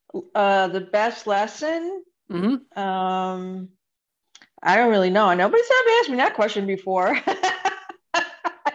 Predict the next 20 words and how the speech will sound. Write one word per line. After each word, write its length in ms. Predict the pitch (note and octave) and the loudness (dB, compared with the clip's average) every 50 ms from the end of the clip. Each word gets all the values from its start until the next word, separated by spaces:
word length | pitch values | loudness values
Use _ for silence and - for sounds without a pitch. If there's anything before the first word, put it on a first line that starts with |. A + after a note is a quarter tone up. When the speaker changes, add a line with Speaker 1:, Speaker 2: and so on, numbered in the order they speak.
| - - A4 A4 - - | -6 -4 -2 0 2 4
Speaker 2:
I 80 | G#3+ A#3 | 6 8
always 220 | C4 C#4 C#4 C4+ | 8 8 8 8
like 160 | C4+ C4 B3+ G#3+ | 6 4 4 4
to 80 | B3 A#3 | 4 4
ask 260 | A3 G#3+ G#3 G#3 - | 4 4 2 0 2
the 80 | G#3+ | 2
Speaker 1:
Best, 180 | F#3 F3+ - G4+ | 2 2 2 2
Speaker 2:
kinda 220 | C#4+ G3 F#3 F3+ E3+ | 2 2 4 2 4
harder 420 | - G3 F#3 F#3+ F#3+ F3+ F3+ B3+ - | 4 4 4 4 4 4 2 0 0
Speaker 1:
the, 40 | |
Speaker 2:
questions. 300 | - F#3 E3+ E3+ A#3+ B3 C#4+ | 0 0 0 2 4 4 4
Speaker 1:
I, 340 | D4 D#4 D#4 D#4 C#4+ D4 D#4 | 6 4 4 4 4 4 4
I 60 | D4 | 4
know 260 | D4+ F4 G4 G#4 E4+ | 4 4 4 4 4
that. 360 | C#4 B3 A#3+ A3+ G#3 G3+ G3 A3+ | 4 4 4 4 2 2 2 0
The 160 | A#3+ A#3 A3 | 0 0 0
Speaker 2:
<laughs> 100 | A#3 F#4 | 0 2
Speaker 1:
best 480 | D#4 A3+ - C#4+ D#4 F#4+ - - - | 2 4 4 2 0 -2 -4 -8 -10
lesson. 1080 | C4+ C4 C4 B3+ B3 B3+ B3 B3 - - - A#3 A3+ G#3 G3 F#3+ F3 F#3 F#3 G3+ G3+ - - | -8 -4 -2 0 0 0 -2 -4 -8 -6 -4 -2 -2 -2 -2 -4 -8 -10 -12 -14 -14 -16 -14
Hmm. 600 | B3 A#3+ A3 G3+ F#3+ F3+ F3 F3+ F3 F3 G3 A3+ | -12 -10 -8 -8 -8 -10 -10 -10 -10 -8 -6 -6